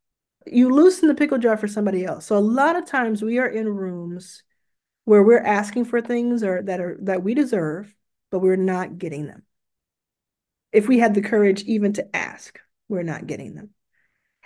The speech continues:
And it can feel very defeating to walk away from that and not get that. But when I started thinking about what if I loosened the pickle jar for the next woman?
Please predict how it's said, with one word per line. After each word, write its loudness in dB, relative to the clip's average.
And 6
it 0
can 2
feel 2
very -2
defeating -8
to -10
walk -4
away -4
from -8
that -10
and -8
not -12
get -14
that. -20
But 0
when 4
I 2
started 0
thinking -4
about -8
what 0
if -4
I 2
loosened -4
the -2
pickle -4
jar -8
for -12
the -6
next -12
woman? -12